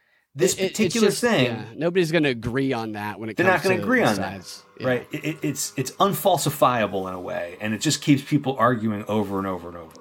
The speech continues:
Speaker 2: And that, that hearing, <laughs> and again, I, I'm analyzing this as someone who is, I'm completely disconnected from the emotional aspect of Israel. I don't give a shit. I think we should stay. Look, I say I give a shit about humanity. I don't like when people die at all. I hate it. I hate war,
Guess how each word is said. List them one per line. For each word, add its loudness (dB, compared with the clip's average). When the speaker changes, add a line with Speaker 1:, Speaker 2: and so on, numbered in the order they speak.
Speaker 2:
And 4
that, 2
that 4
hearing, 0
<laughs> -4
and 6
again, 4
I, 4
I'm 2
analyzing 4
this 0
as 0
someone 4
who 4
is, 2
I'm 4
completely 2
disconnected 2
from 0
the 2
emotional 2
aspect -2
of -4
Israel. -6
I 6
don't 2
give -2
a -8
shit. -8
I -2
think -4
we -6
should -6
stay. -8
Look, 2
I 4
say 2
I 4
give 4
a 2
shit 0
about 2
humanity. 0
I 2
don't 2
like 0
when 0
people -4
die -6
at -2
all. -2
I -4
hate 2
it. -12
I -6
hate 4
war, 2